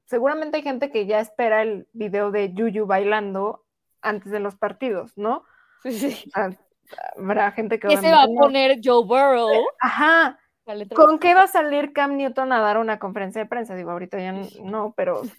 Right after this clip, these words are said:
Speaker 1: sí, o sea, como que son estas cosas que ellos también empiezan a, a, a crear como esta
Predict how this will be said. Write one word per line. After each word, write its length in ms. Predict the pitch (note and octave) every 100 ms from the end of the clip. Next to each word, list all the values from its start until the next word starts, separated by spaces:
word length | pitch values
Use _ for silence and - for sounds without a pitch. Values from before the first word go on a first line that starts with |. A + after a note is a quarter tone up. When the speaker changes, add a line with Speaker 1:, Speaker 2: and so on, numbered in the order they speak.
| A3+ _
Speaker 1:
sí, 360 | A#3+ A#3+ C#4 C#4+ _ _ -
o 80 | B3+
sea, 140 | B3+
como 200 | C#4 C4+
que 120 | D4
son 180 | D#4 E4
estas 300 | F#4 F#4 F4+
cosas 300 | - C#4+ D4
que 100 | C4
ellos 200 | B3 C4
también 300 | A3+ G3 G3+
empiezan 480 | G#3+ G#3+ F#3 F#3+ G3
a, 140 | E3+
a, 160 | - F#3+ _ _
a 120 | - E3+
crear 340 | - A3 A3 G#3
como 200 | A3+ G#3+
esta 400 | G#3+ G#3 G3